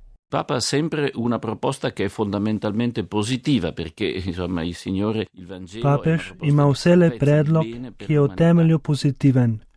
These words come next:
Speaker 2: saj je evangelij predlog odrešenja in dobrega za človeštvo.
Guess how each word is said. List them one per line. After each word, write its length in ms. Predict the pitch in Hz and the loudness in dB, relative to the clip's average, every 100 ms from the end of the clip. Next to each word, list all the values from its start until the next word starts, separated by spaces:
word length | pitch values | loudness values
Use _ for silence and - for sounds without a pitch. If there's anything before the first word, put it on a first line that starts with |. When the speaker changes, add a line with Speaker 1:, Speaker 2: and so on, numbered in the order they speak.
| - | -20
Speaker 2:
saj 260 | - 151 | 0 2
je 160 | 147 147 147 | 2 0 0
evangelij 580 | 139 139 135 160 165 156 | 4 4 4 4 4 2
predlog 560 | - 160 165 156 147 | 2 4 4 2 2
odrešenja 800 | 143 135 135 - 165 165 165 156 147 | 0 0 0 0 2 6 6 4 0
in 240 | 156 143 127 | -2 0 2
dobrega 640 | 156 160 156 151 151 143 139 | 2 2 2 0 0 -2 -6
za 180 | 147 | -4
človeštvo. 840 | 147 - 156 127 113 - 120 120 | -4 -4 0 0 -2 -6 -6 -6